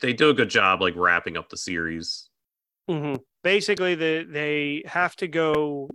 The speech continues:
Speaker 2: to Gringotts, and they break into Gring-, Gringotts, posed as Bellatrix Lestrange. They get the cup, and this is where the one scene that I actually, uh, I really like is Ron goes, "Accio Horcrux,"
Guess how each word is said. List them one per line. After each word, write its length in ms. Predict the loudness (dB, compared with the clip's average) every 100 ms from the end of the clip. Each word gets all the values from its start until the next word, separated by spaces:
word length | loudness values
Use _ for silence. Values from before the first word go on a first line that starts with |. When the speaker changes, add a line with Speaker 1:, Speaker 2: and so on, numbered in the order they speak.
| -18
Speaker 2:
to 760 | -14 -10 -8 -6 -6 -8 -10 -12 _ _ _ _ _ _ _
Gringotts, 680 | -4 -2 0 0 -2 -4 -10
and 80 | -10
they 80 |
break 280 | -4 -2 -2
into 180 | -2 -2
Gring-, 260 | -4 -6 -6
Gringotts, 640 | -6 -4 -2 -2 -4 -12 _ _ -2
posed 340 | 2 2 0
as 140 | -4
Bellatrix 540 | -2 -2 -2 -4 -8 -10
Lestrange. 520 | -4 0 2 0 -2 -12 _ _ _ _ _
They 200 | -4 -4
get 240 | 0 -2 -2
the 80 | -8
cup, 380 | -2 0 -2 _ -6
and 180 | -4 0
this 140 | 0
is 120 | -2
where 180 | 0 2
the 100 | 2
one 300 | 0 0 -2
scene 240 | -4 -4
that 140 | -2 0
I 120 | 0
actually, 440 | 0 -4 -10 -10 -14 -12
uh, 40 | -8
I 200 | -6 -6
really 280 | -2 -2
like 380 | -2 -2 -4 -6 -20 -20 -12
is 400 | -8 -8 -10 -10
Ron 400 | -2 0 0 0
goes, 260 | -2 -4
"Accio 600 | -4 -4 -4 -2 -2 -2
Horcrux," 680 | -2 -4 -4 -8 -10 -12 -20